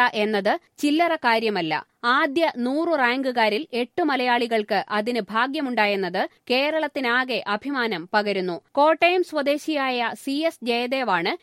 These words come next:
കേരളത്തിലെ സിവിൽ സർവീസ് റാങ്കുകാരിൽ ഏറ്റവും മുന്നിൽ.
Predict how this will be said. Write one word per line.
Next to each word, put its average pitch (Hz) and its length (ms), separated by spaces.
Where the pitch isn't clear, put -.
കേരളത്തിലെ 294 640
സിവിൽ 277 360
സർവീസ് 277 420
റാങ്കുകാരിൽ 220 600
ഏറ്റവും 247 520
മുന്നിൽ. 226 420